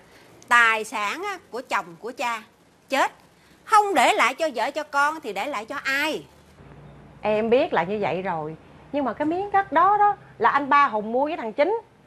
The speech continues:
Speaker 2: Cũng may á, là giấy tờ có tên anh ba đó.
Speaker 1: Ờ, thì vậy là đúng rồi, còn đổi gì nữa?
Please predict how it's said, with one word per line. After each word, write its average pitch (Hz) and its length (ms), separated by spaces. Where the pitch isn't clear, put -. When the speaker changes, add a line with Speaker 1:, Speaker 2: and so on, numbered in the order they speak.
Speaker 2:
Cũng 269 200
may 233 360
á, 240 220
là 151 180
giấy 240 200
tờ 170 240
có 269 100
tên 226 180
anh 226 140
ba 220 280
đó. 233 160
Speaker 1:
Ờ, 254 340
thì 302 140
vậy 294 140
là 302 100
đúng 359 260
rồi, 302 240
còn 302 120
đổi 320 240
gì 349 140
nữa? 311 200